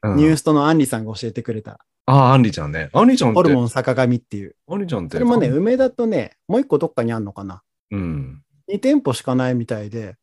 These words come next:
Speaker 2: それもね、歩いてホテルから十分ぐらいのとこであって、それ食いに行ったのが、本当にでも藤井風のライブの後だったからね、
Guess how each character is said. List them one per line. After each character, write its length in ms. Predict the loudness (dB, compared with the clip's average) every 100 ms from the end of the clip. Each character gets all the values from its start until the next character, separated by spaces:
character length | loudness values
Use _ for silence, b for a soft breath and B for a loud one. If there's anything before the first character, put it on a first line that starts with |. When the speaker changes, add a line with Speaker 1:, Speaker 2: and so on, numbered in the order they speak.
| _
Speaker 2:
そ 80 | 0
れ 80 | 4
も 100 | 4
ね、 80 | 4
歩 180 | 4 4
い 60 |
て 60 | 0
ホ 140 | -2
テ 100 | 0
ル 80 | 0
か 60 | -2
ら 80 | -6
十 120 | -8
分 200 | -2 0
ぐ 80 | 0
ら 80 | -2
い 20 |
の 60 |
と 80 | -6
こ 100 | -10
で 60 | -12
あ 60 |
っ 40 | -14
て、 320 | -14 -14 -14 _ _ -18
そ 180 | -8 -4
れ 100 | -4
食 260 | 0 2
い 60 | 4
に 80 | 4
行 100 | 2
っ 40 |
た 160 | -4 -4
の 140 | -4
が、 180 | -6 -8
本 200 | -4 -4
当 120 | 0
に 80 | 0
で 40 | 0
も 140 | -2
藤 240 | -4 -2
井 60 | -2
風 240 | -2 -2
の 120 | -2 0
ラ 180 | 0
イ 60 | 0
ブ 140 | -2
の 100 | -4
後 160 | -4 -4
だ 80 | -6
っ 60 |
た 120 | -8 -12
か 120 | -10
ら 100 | -10
ね、 220 | -12